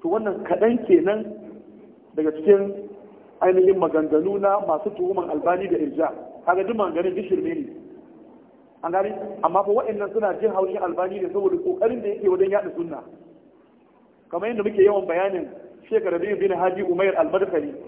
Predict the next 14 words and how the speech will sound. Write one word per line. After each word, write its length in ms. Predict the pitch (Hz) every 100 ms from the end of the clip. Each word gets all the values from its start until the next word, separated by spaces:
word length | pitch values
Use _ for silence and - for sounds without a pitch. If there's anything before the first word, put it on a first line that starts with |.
| - - - - - -
da 60 | 160
kaga 520 | 202 208 202 196 - - - -
yan 140 | 208 226
hizbiya 480 | 190 - 208 180 170
sun 140 | 196
sa 140 | 202 -
shi 80 | 370
gaba. 240 | 143 135 - - - - _ _ _ _ _
Yan 180 | 190 190
madakila, 640 | 170 147 165 165 143 135 139
yan 160 | 208 196
madakila, 560 | 160 151 165 - 139 139
yan 160 | 208 214
jami'a. 480 | 175 156 123 170 135